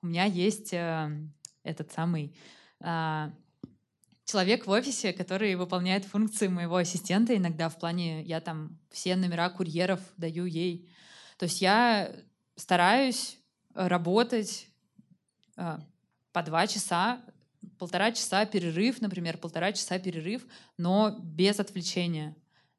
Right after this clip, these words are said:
Но для того, чтобы так начать работать, нужно создать себе такие условия и вот выключить все вот эти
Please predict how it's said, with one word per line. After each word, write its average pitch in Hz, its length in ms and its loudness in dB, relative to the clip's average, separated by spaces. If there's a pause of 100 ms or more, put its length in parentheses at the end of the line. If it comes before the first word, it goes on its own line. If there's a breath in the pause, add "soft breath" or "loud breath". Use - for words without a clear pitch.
Но 185 200 0
для 185 100 0
того, 180 180 0
чтобы 208 220 -4
так 180 260 -2
начать 175 340 -2
работать, 208 520 -2
нужно 190 280 -2
создать 180 360 -2
себе 185 240 -4
такие 170 480 -6
условия 165 880 0
и 185 160 -2
вот 226 160 -2
выключить 196 480 -2
все - 260 -4
вот 196 160 -2
эти 180 400 -2